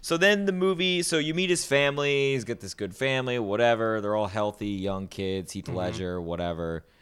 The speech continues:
Speaker 2: Yep.
Speaker 1: And then they go to a local, like, town hall meeting where it's like, "Hey, hey,
Speaker 2: Oh, yeah.
Speaker 1: hey,
Speaker 2: No, this is
Speaker 1: hey."
Speaker 2: great. So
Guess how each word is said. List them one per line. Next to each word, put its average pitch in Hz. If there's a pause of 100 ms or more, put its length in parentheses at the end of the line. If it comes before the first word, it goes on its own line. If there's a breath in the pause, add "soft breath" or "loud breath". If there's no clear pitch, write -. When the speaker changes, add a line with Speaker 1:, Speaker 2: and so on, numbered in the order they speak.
(120 soft breath)
Speaker 2:
Yep. 120
Speaker 1:
And 107
then 113 (100)
they 113
go 113
to 107
a 101
local, 98 (580)
like, 90
town 117
hall 131
meeting 78 (100)
where 90
it's -
like, 78
"Hey, -
hey, 247
Speaker 2:
Oh, 139
yeah. 147
Speaker 1:
hey, -
Speaker 2:
No, 131
this 175
is 202
Speaker 1:
hey." -
Speaker 2:
great. 139
So 170